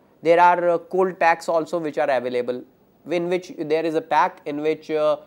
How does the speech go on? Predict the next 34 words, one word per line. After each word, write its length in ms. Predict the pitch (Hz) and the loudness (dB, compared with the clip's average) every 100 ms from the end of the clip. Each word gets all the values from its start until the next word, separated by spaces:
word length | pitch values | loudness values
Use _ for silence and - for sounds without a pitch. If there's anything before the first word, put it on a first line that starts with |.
| _ - | _ -8
there 100 | 143 | -6
is 80 | 139 | -6
a 100 | 139 | -4
pouch 460 | - 165 185 165 | 2 2 0 -2
being 220 | 165 165 | -2 0
in-, 260 | 156 156 151 | -2 -4 -8
introduced 640 | 147 143 160 160 175 185 165 170 | -8 -6 -4 -2 -2 -2 -4 -4
for 200 | 151 151 | -2 0
a 280 | 151 147 147 | 0 -2 -6
certain, 600 | - 147 147 156 151 147 | -6 -4 0 -2 -2 -2
uh, 320 | 143 139 131 - _ _ 135 | 0 0 -2 -6 _ _ -6
uh, 300 | 131 127 127 | -2 -2 -4
substance. 580 | 139 - 151 180 - | -6 -4 -2 -2 -4
You 140 | 151 143 | -8 -4
can, 180 | 151 139 | -4 0
that 220 | 143 - | -2 -2
substance 460 | 135 - 135 135 | -10 -6 -6 -6
could 200 | - 131 | -10 -10
be 140 | 131 135 | -8 -8
some, 420 | 131 127 123 - | -6 -6 -8 -12
some 220 | - 117 | -14 -14
salt. 440 | 113 139 175 196 - _ _ _ _ | -4 0 0 0 -12 _ _ _ _
So 220 | - 147 | -6 -2
when 220 | 143 160 | -2 0
you 160 | 165 160 | -2 -2
pierce 460 | 170 185 208 190 | 0 2 2 0
that, 380 | 175 170 165 - | 2 2 0 -2
uh, 480 | 165 160 156 151 151 | 0 2 0 0 -2
pouch, 500 | - 165 220 - - _ _ _ _ | 2 2 2 -6 -20 _ _ _ _
so 160 | - 147 | -8 -2
what 200 | 165 170 | 0 0
will 160 | 190 | -2
happen? 400 | 170 165 190 220 - _ _ - | 0 0 0 -4 -10 _ _ -4
The, 500 | 143 147 151 151 | 2 4 4 2